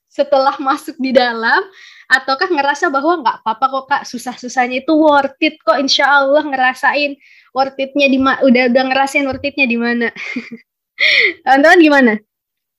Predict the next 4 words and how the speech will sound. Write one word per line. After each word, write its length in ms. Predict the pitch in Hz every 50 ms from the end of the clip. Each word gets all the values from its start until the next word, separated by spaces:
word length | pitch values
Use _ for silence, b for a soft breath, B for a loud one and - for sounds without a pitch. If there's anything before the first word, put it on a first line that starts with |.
| _ _ _ _ _ _ _ _ _ _ _ _ _
pendapatnya 560 | - 262 254 247 247 240 254 254 - 247 233 214 202
nih? 80 | 196 - - _ _ _
Atau 320 | _ 254 269 269 - 359 381
aku 280 | 392 370 349 330 392